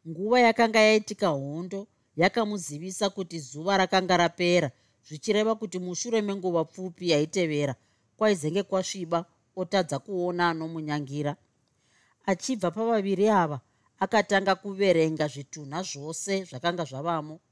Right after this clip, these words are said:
Kuzosvika mumusiwo kwaakaita, akanga aona makumi maviri navashanu. Asi vamwe vaiva kumusuwo uku,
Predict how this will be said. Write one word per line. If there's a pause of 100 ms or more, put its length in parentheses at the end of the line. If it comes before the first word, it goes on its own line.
(680)
Kuzosvika
mumusiwo
kwaakaita, (300)
akanga
aona
makumi
maviri
navashanu. (840)
Asi
vamwe
vaiva
kumusuwo
uku,